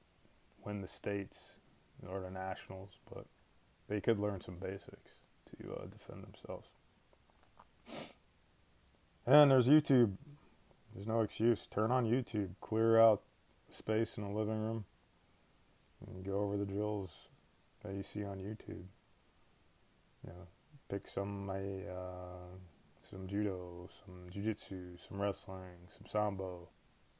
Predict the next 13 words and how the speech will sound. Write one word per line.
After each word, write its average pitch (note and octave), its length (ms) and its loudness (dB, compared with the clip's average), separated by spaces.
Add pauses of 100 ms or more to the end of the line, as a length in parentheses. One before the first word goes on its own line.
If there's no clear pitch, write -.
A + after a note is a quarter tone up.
(340)
some F2+ 460 -10
catch A2 280 6
wrestling. F#2 460 -8 (1800)
You G2+ 60 -12
know, F#2 240 -10 (840)
YouTube, G#2+ 340 0 (240)
uh, F2+ 200 2
any A2+ 240 2
of G2 100 2
those F2+ 460 -4 (800)
subjects. F2+ 640 -8 (1160)
Muay G#2+ 160 2
Thai. E2+ 380 -4